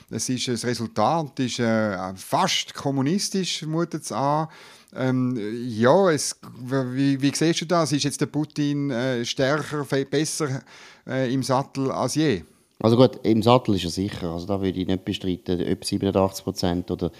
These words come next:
Speaker 2: dreiundfünfzig Prozent. Er ist sicher im Sattel und es läuft ja für die Russen nicht so schlecht, aber gleichzeitig muss man sich schon das vor Augen halten. Ich meine, das ist schon unverschämt, oder? Die Russen sind schon unverschämt. Ich meine, siebenundachtzig Prozent, da weiss jetzt einfach jeder. Das ist unmöglich.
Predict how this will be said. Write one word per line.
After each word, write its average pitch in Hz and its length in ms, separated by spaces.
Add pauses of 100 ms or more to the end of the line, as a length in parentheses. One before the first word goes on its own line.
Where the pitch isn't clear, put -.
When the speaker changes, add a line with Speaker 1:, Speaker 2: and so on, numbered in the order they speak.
(480)
Speaker 2:
dreiundfünfzig 202 540
Prozent. 90 520
Er 87 140
ist - 200
sicher 131 320
im 117 140
Sattel 110 540 (320)
und 90 160
es 92 80
läuft 101 340
ja 107 80
für 101 140
die 98 100
Russen 104 300
nicht 95 160
so - 100
schlecht, 101 400
aber 92 320
gleichzeitig 107 540
muss 98 120
man 92 80
sich 90 220
schon 101 500
das 98 160
vor 90 140
Augen 90 260
halten. 85 460
Ich 82 80
meine, 85 160
das 90 160
ist 87 120
schon 82 160
unverschämt, 78 680
oder? 78 220
Die 90 140
Russen 92 340
sind 78 220
schon 80 100
unverschämt. - 640
Ich - 80
meine, 92 240 (220)
siebenundachtzig 127 560
Prozent, 101 440
da 101 80
weiss 92 280
jetzt 92 160
einfach 85 180
jeder. 90 380 (240)
Das 120 120
ist 135 140
unmöglich. 143 520